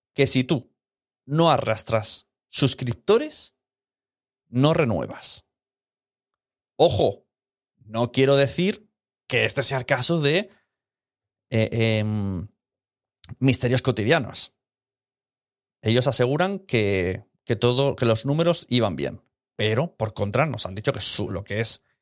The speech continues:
su focus no iba para allá. Pues sería otro tipo de audiencia el que venía a esa plataforma. Esto hay que tenerlo muy en cuenta. Cuando tú quieres hacer un podcast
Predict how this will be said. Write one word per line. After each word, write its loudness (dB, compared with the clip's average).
su -4
focus -2
no 0
iba -4
para -12
allá. -18
Pues -8
sería -2
otro 2
tipo 0
de 4
audiencia -2
el 0
que 2
venía 0
a 2
esa -2
plataforma. -6
Esto 0
hay 2
que 0
tenerlo 0
muy 4
en -6
cuenta. -14
Cuando -2
tú -4
quieres -2
hacer -2
un 0
podcast -2